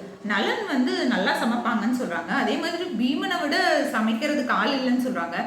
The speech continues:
So, இதுல யாரு சிறந்தவன்னு தெரியலையே, ஆனா யாரா இருந்தாலும் அவங்க சமையல் குறிப்பு கண்டிப்பா எழுதியிருப்பாங்க, அந்த புத்தகம் எனக்கு வேணும்னு" கேக்குறாரு. நூலகருக்கு உண்மையிலே தெரியல. அவருமே வந்து ஆசிரியரை கேக்குறாரு, "ஏங்க, இப்படி இல்லாம புக் இருக்கு?" அப்படின்னு.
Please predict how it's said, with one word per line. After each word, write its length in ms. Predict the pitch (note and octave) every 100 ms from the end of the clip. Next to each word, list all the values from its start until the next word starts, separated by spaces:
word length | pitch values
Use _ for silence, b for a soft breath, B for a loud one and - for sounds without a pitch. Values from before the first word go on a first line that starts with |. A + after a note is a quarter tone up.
| - B B
So, 200 | - F#4
இதுல 400 | C#4+ A3+ C4 A3
யாரு 360 | G3+ B3+ B4 A#4+
சிறந்தவன்னு 500 | D4+ C#4+ C#4+ B3+ C#4
தெரியலையே, 300 | A#3 G#3 F3+
ஆனா 240 | G3+ - - D4+
யாரா 360 | C#4 C#4+ A#4+ G#4
இருந்தாலும் 640 | D4+ D4 D4 C#4+ C#4 - B B -
அவங்க 240 | C4+ C#4 -
சமையல் 320 | C#4 A#4+ A4
குறிப்பு 280 | F4 C4+ -
கண்டிப்பா 380 | A3 B3+ G4
எழுதியிருப்பாங்க, 680 | D4 C4 D4 D4+ - G3+ F3+
அந்த 320 | F3+ F#3+ A#3
புத்தகம் 360 | G#4 G4 F#4 F#4
எனக்கு 300 | C4 A#3+ G#3+
வேணும்னு" 300 | G#3+ A#3+ B3
கேக்குறாரு. 560 | A#3 F3 D#3+ F3 A3 - B B B
நூலகருக்கு 560 | E4 G4+ G4+ F4+ F4 F4
உண்மையிலே 380 | C#4+ D4+ D4+ E4+
தெரியல. 680 | C#4 D4 D4 A#3 F#3 -
அவருமே 380 | A3+ E4 D#4 E4
வந்து 220 | D4 B3
ஆசிரியரை 580 | C#4 B3 - C#4 A3+ G#3
கேக்குறாரு, 280 | G3 G3 G3+
"ஏங்க, 200 | G#3 A#3
இப்படி 300 | B3+ A#3+ C4+
இல்லாம 400 | B3+ C#4 C4 A3+
புக் 140 | A3+
இருக்கு?" 300 | A#3 - G3
அப்படின்னு. 340 | F#3 F3 F3